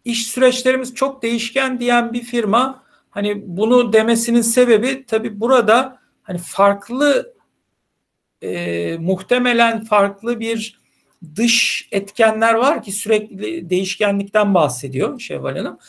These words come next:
Bu noktada yapılması gereken, e, tabii buradaki tedavi,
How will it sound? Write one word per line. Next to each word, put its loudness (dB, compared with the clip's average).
Bu -2
noktada 0
yapılması 0
gereken, 0
e, -6
tabii 2
buradaki 0
tedavi, 2